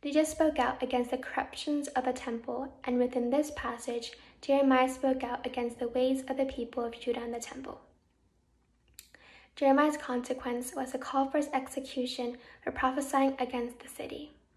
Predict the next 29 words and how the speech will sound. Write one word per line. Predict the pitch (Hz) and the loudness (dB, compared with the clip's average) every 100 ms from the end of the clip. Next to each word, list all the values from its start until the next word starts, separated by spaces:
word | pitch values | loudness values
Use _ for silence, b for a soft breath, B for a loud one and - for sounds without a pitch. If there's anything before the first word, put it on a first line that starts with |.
| _ _ _ B B B B B - | _ _ _ B B B B B -4
His | 269 | -2
steadfast | 262 269 262 294 294 - | 2 2 4 0 0 0
obedience | 262 254 262 269 277 277 294 - | 0 0 0 2 2 2 -2 -8
began | 254 - 247 | -6 -2 -2
with | 233 233 | -2 -6
courage | - 294 294 294 294 - | -6 -2 2 2 0 -6
and | 254 262 | -6 -2
ended | 247 240 | 0 4
with | 254 247 | 2 2
humility, | - 240 233 - - - - B B B - | -2 -2 -2 -4 -8 -12 -14 B B B -4
and | 262 254 262 302 | 0 0 -2 -2
gave | 254 254 254 | 0 2 2
all | 247 | 2
credit | 247 - 180 - | 0 -4 -6 -6
towards | - - | -12 -12
God. | - 151 156 - _ _ _ _ _ _ B B B B - | -10 -8 -10 -14 _ _ _ _ _ _ B B B B -4
Jeremiah's | 285 285 294 302 311 302 - - _ _ - | 0 4 4 4 4 2 -2 -16 _ _ -4
message | 254 240 - 247 254 | -2 -2 0 0 0
described | 262 262 247 - | -2 0 0 0
in | 247 | -2
chapter | 247 247 | 0 -2
twenty-six | - 302 311 302 254 240 - - | -2 0 0 0 -2 -2 -6 -16
is | - | 0
also | 254 254 262 269 | 2 2 0 0
that | 247 254 | 2 0
of | 240 247 | -2 -4
a | |
similar | - 302 311 277 | -4 -2 2 2
message | 240 233 - 240 - | 2 0 -6 -8 -8